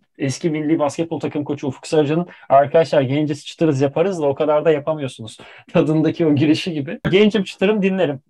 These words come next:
diyerekten <laughs> işini geyiği çok uzatmadan, e, tekrardan Ozan çok teşekkür ederim geldiğin için. Sizlere de Chorus'u dinlediğiniz için çok teşekkür ederim. Chorus yeni bölümlerde, yeni albümler, konuklarla devam edecek.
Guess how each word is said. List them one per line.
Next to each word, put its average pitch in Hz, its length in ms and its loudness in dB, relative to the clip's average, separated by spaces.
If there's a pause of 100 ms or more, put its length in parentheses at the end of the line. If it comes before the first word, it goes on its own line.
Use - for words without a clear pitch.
diyerekten 147 580 -4 (180)
<laughs> - 180 -20
işini 147 340 -6
geyiği 139 240 -2
çok - 180 -10
uzatmadan, 139 760 -8
e, 117 240 0
tekrardan 131 540 -2
Ozan 120 240 -8
çok 135 200 -8
teşekkür 123 340 -6
ederim 110 180 -2
geldiğin 110 380 0
için. 139 300 -8
Sizlere 139 480 0
de 180 180 -2 (380)
Chorus'u 160 380 2
dinlediğiniz 131 440 -2
için 131 120 -10
çok 127 220 -10
teşekkür 120 400 -4
ederim. 120 320 -2 (260)
Chorus 175 320 -2
yeni 156 240 0
bölümlerde, 156 460 -2
yeni 147 200 -6
albümler, 151 580 -6
konuklarla 139 1000 0
devam 147 300 2
edecek. 135 460 -12